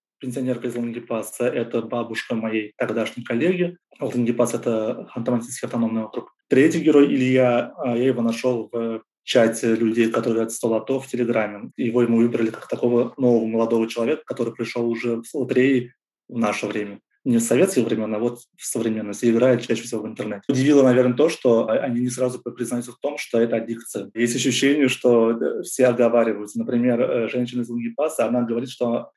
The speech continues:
«я не азартный человек, азарт — это когда ты теряешь контроль, а я контроля типа не теряю». Хотя на самом деле она покупает с восемьдесят пятого года билеты. У нее есть правило: в месяц три билета,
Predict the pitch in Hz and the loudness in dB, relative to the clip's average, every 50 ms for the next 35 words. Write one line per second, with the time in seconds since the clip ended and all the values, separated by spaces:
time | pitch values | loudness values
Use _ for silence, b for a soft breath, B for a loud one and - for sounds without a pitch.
0 | _ _ - - 117 104 123 127 123 123 120 113 110 123 117 117 - 117 113 123 | _ _ -2 2 6 6 8 8 8 6 6 6 6 4 4 4 2 0 0 2
1 | 117 113 113 127 160 180 - - 131 107 120 135 - 135 117 120 120 113 131 127 | 2 4 4 4 4 4 2 0 0 2 2 2 2 0 0 0 0 0 -2 -2
2 | - - 120 113 110 113 113 - - - 113 110 - 117 110 107 - - - 117 | -4 -4 -4 -2 -2 -2 -2 -4 -6 -8 -8 -6 -2 0 0 0 0 -2 -4 -4
3 | 110 113 123 135 139 139 - - - - 113 - - 127 120 113 113 120 117 - | -2 2 2 2 2 2 0 -6 -12 -14 -12 -4 -2 -2 -2 -2 -4 -6 -6 -8
4 | 113 107 101 - 110 113 104 101 98 - - - 127 127 117 117 117 143 151 147 | -8 -8 -8 -6 -2 -2 -2 -2 -4 -6 -6 -4 -2 -2 -2 -2 -2 -2 -2 -2
5 | 120 117 113 113 - 110 117 110 117 127 113 110 107 104 - - - 120 113 - | -2 -2 -2 -4 -6 -6 -8 -6 -4 -2 0 0 0 -2 -4 -6 -6 -4 -4 -2
6 | 123 113 - 104 107 117 113 110 107 113 110 113 - 117 110 117 139 156 151 131 | -4 -2 0 -2 -2 -2 -2 -4 -2 -2 -2 -2 -2 -2 0 0 0 0 2 0
7 | 113 117 117 - _ _ - - 131 127 135 139 127 123 120 120 117 113 110 110 | 0 0 -2 -6 _ _ -4 -2 0 2 4 4 4 2 2 2 2 2 4 2
8 | 104 104 104 104 104 123 135 147 143 143 - - - - 120 120 117 113 110 104 | 0 -2 -2 -2 0 0 0 0 0 -2 -6 -8 -8 -6 -6 -4 -2 -2 -2 -2
9 | 107 101 101 - 104 104 | -2 -4 -4 -6 -8 -10